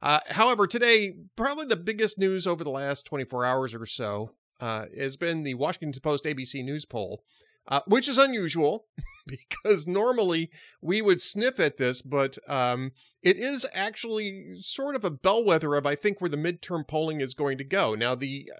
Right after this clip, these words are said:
the top line number on this thing, uh, showed that Republicans had a one-point edge in the generic congressional poll, which is, uh, you know, uh,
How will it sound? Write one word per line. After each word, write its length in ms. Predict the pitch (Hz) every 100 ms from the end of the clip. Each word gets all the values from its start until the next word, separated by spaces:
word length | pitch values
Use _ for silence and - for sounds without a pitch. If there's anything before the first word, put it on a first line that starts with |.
| -
the 140 | 156
top 340 | 147 277 320 285
line 300 | 208 175 160
number 320 | 165 135 120
on 100 | 113
this 220 | 113 107
thing, 320 | 117 101 107 - - _ _ -
uh, 200 | 139 131
showed 400 | - - 220 208
that 200 | 175 160
Republicans 600 | 165 175 247 269 - 180 -
had 140 | 156
a 40 |
one-point 520 | 139 175 185 170 156 -
edge 260 | 131 135 127
in 180 | 143
the 100 | 131
generic 500 | 120 135 127 127 123
congressional 560 | - 127 175 156 131 98
poll, 240 | - 80 -
which 220 | 135 147
is, 320 | 127 123 -
uh, 140 | 101 104 -
you 60 |
know, 200 | 107 101 - _ _ _ _ _ -
uh, 140 | 117